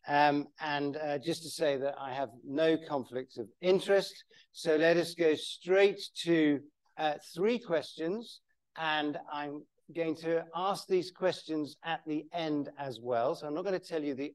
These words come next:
answers, uh, now, and this is to demonstrate either whether it, there's any value in me doing this talk at all, and B, whether you might have learned anything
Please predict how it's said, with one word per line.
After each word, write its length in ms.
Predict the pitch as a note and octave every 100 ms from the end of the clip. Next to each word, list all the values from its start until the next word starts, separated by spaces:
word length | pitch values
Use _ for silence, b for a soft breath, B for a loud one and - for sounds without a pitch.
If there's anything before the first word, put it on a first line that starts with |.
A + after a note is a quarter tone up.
| _
answers, 800 | D#3+ D#3 D3 - D3+ F3+ G#3+ - _ b b b -
uh, 540 | D3+ D3+ D3+ D3+ D3 D3+ - E3+
now, 440 | D3+ C#3+ D3 D3+ D3
and 100 | D3+
this 140 | D#3+
is 140 | D3+
to 80 | -
demonstrate 640 | C3+ D#3+ D#3 D3 D#3+ C#3+ C#3+ -
either 360 | E3 E3 D3
whether 320 | C#3+ D#3 D3
it, 260 | C3+ C#3+ C#3+
there's 160 | C#3 C3+
any 180 | D#3
value 400 | C3+ C3 B2 B2
in 100 | A#2
me 120 | A#2 A#2
doing 260 | C3 A#2+
this 140 | A2+ -
talk 280 | C3+ A2+ -
at 140 | -
all, 320 | F3 G3 G3 F#3+ B B B _
and 220 | D3+ C#3
B, 160 | C#3+ C#3
whether 220 | C3+ C3
you 100 | B2+
might 280 | B2 B2 A#2
have 80 | A2+
learned 300 | A#2 A#2 A2
anything 400 | A2+ G#2+ A2+ G#2+